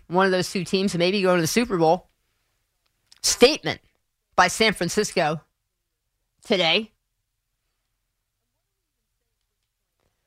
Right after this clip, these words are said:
And then you have the N F C South with the Atlanta Falcons beating the Jets, going to six and six. That's it,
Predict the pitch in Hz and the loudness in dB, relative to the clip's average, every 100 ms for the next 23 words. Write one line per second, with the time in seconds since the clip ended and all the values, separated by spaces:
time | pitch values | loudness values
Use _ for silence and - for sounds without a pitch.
0 | _ _ _ _ - 214 330 359 311 302 | _ _ _ _ 0 2 4 4 4 4
1 | 294 240 185 _ _ _ _ _ _ 262 | 2 -2 -8 _ _ _ _ _ _ 2
2 | 262 247 - 247 226 180 - - - 175 | 2 2 -2 0 4 2 0 -6 -10 -4
3 | 190 175 202 240 233 - 208 208 - 170 | -2 0 2 2 0 2 4 4 0 -2
4 | 160 - - _ _ _ - 233 254 240 | -4 -8 -16 _ _ _ -6 -2 0 0
5 | 214 156 180 175 - - _ _ _ _ | 0 2 2 0 -6 -16 _ _ _ _
6 | _ _ _ _ _ _ _ _ 208 202 | _ _ _ _ _ _ _ _ 2 2
7 | 190 - 269 - 202 185 - - 220 - | 2 2 0 0 -2 0 0 2 2 0
8 | - - - - _ _ _ _ _ _ | -4 -6 -6 -12 _ _ _ _ _ _
9 | - 202 - 180 - | 2 2 2 0 -2